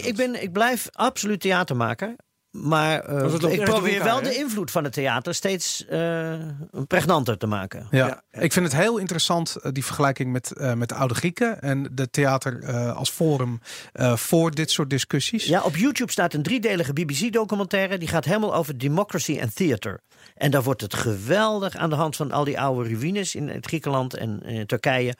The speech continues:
Speaker 2: wordt uitgelegd hoe theater en de democratieën, eh, eh, parallel samen zijn gegroeid.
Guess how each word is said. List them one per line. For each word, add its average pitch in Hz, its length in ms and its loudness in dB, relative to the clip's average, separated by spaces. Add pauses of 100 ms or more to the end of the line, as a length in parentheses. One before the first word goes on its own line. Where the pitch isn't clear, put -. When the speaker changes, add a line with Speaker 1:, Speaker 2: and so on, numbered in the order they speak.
(240)
Speaker 2:
wordt 127 160 2
uitgelegd 165 580 0
hoe 123 240 0
theater 170 500 0
en 165 80 0
de 160 60 -2
democratieën, 151 720 0 (480)
eh, 123 300 2
eh, 107 60 -8 (420)
parallel 220 840 0 (160)
samen 220 560 0
zijn 170 300 -4 (300)
gegroeid. 220 480 0